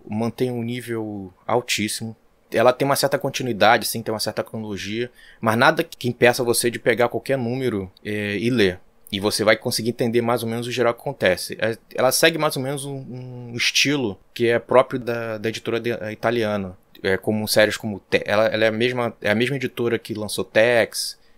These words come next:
Júlia, entre outros personagens que to-, que a editora Mitos lança. Se quiser dar uma conferida, vou deixar os links aqui embaixo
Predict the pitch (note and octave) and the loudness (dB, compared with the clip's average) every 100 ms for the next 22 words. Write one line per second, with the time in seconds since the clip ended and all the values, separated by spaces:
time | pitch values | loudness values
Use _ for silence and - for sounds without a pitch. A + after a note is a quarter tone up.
0 | - _ F#2 A2+ A#2+ C3+ B2+ G2+ F#2+ F#2 | -20 _ -6 -2 0 2 2 2 0 -2
1 | F2+ _ _ G#2 G#2 A#2 A2+ - - G#2+ | -10 _ _ -6 0 0 0 -2 -2 -2
2 | G#2 G#2+ - A2+ G#2 A2+ - - G2+ G2+ | -2 -4 -8 -10 -8 -8 -4 0 0 0
3 | G2 - G#2 G2+ G2 - G#2+ F2+ E2+ - | -4 -6 -4 -4 -6 -4 -4 -4 -8 -12
4 | - - - - B2+ A#2+ A#2 A#2 A#2 A#2+ | -18 -20 -16 -6 -4 2 4 6 4 0
5 | A#2+ - A#2+ D3 G#2+ F#2 - - G2 A2+ | -4 -2 2 2 0 -4 -8 -4 0 2
6 | A2+ - B2+ A2 A2 B2 B2+ - B2+ G2+ | 4 4 4 2 0 0 -2 -2 -2 2
7 | F#2 G2+ - | 4 2 -4